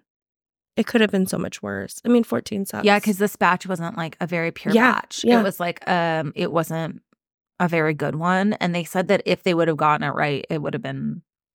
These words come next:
Speaker 1: Way worse.
Speaker 2: It would have been way, way
Speaker 1: So
Speaker 2: worse.
Speaker 1: thank God it was the shit
Speaker 2: Yeah.
Speaker 1: batch.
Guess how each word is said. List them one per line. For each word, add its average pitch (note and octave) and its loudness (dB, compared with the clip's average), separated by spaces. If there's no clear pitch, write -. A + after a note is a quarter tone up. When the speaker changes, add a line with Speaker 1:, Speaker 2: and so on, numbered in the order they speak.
Speaker 1:
Way G3 4
worse. - -2
Speaker 2:
It F#3 0
would F#3 0
have E3+ -4
been D#3+ -8
way, D3 -4
way D3 -6
Speaker 1:
So - 0
Speaker 2:
worse. F#3+ -2
Speaker 1:
thank G3 0
God F3 0
it - -6
was - -8
the - -10
shit - -4
Speaker 2:
Yeah. - -6
Speaker 1:
batch. - -6